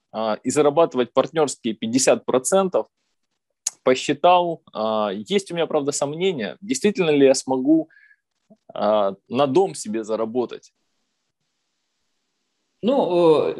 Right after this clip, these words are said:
Speaker 2: если ты, э, не будешь лентяем, как обычно, то заработаешь точно. Смотри, я,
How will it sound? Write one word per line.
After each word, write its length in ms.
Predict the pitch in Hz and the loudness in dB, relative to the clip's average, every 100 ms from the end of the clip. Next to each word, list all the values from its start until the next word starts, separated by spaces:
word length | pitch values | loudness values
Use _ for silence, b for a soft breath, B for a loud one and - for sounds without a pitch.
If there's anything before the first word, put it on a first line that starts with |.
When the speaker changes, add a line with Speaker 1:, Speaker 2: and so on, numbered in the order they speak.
| - | -8
Speaker 2:
если 380 | 160 208 254 226 | -2 2 4 4
ты, 300 | 196 233 208 | 2 4 4
э, 340 | - 147 147 120 | 4 2 0 0
не 140 | 180 | -2
будешь 320 | 185 214 190 | 0 4 4
лентяем, 420 | 202 214 240 254 240 | 4 0 2 0 0
как 160 | 202 | 0
обычно, 380 | 196 185 190 156 | -2 0 -2 -4
то 120 | 143 | -8
заработаешь 560 | 156 151 156 185 175 147 | -6 -4 -4 -6 -6 -6
точно. 440 | - 120 - 82 - b b | -2 -4 -4 -14 -18 b b
Смотри, 440 | - 180 233 180 | -6 0 2 2
я, 1000 | 120 127 226 254 165 139 147 139 131 - | 2 4 4 4 4 2 2 2 0 -2